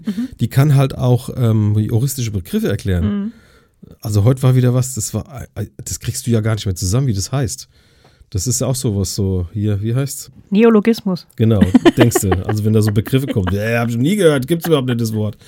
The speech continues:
Speaker 2: Und die hat das, also bedingte Mord kam, kam heute oder bedingte Mordabsicht. Ah, das sind immer so Begriffe, die sind halt,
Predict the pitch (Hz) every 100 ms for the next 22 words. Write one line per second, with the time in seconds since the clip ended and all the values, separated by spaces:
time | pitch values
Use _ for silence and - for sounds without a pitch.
0 | - - - - - 104 - 90 85 -
1 | 113 - 98 95 - - 143 202 190 175
2 | 160 147 135 135 156 196 - - 151 170
3 | - - 147 180 165 175 175 208 202 _
4 | _ _ _ _ _ _ 110 107 - _
5 | _ - _ - 147 - 117 107 120 -
6 | 131 - - 160 160 - - _ _ _
7 | _ _ - 95 123 131 127 123 113 -
8 | - 175 - 127 151 - - - - -
9 | - - - 110 104 156 156 123